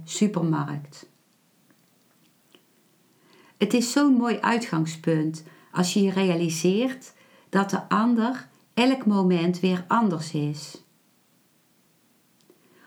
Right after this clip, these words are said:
Ook als die persoon je iets aangedaan heeft, iets rots aangedaan heeft, en je ziet hem de volgende dag weer, dan denk je misschien dat die persoon nog steeds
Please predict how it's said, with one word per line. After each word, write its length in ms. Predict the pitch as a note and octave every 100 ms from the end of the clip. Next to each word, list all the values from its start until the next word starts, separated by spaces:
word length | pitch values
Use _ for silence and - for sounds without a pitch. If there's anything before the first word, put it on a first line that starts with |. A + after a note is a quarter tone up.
| -
Ook 260 | - C#4 C#4+
als 160 | B3+ -
die 120 | A3+
persoon 480 | G#3 - B3 C4 B3+
je 100 | G#3
iets 320 | F#3+ F3+ -
aangedaan 640 | G#3+ A#3+ G3+ E3 D#3 D3+
heeft, 560 | D#3 D3+ G#3 B3+ - - _ _ _ _ _ _ _ _ _ _ _ _
iets 220 | - F3+ E3+
rots 340 | E3 A3 -
aangedaan 640 | E3 E3 D#3+ D3+ D#3+ D#3
heeft, 300 | D#3 D#3 A3
en 160 | F#3+ F3+
je 100 | F3+
ziet 220 | F3+ B3
hem 100 | A3
de 120 | F#3
volgende 460 | F3+ G#3 A3+ A3 F#3
dag 260 | E3+ F3 F3
weer, 560 | E3+ G3+ D#3+ G3 - - _ _ _ _ _ _
dan 200 | - G3
denk 240 | G#3+ C#4
je 160 | C#4 A#3
misschien 720 | F#3+ F3+ - F3 E3+ A#3+ D4 -
dat 160 | - G3+
die 100 | G#3
persoon 480 | F3+ - - A3+ A#3
nog 140 | F3+
steeds 580 | - - A3 C4 -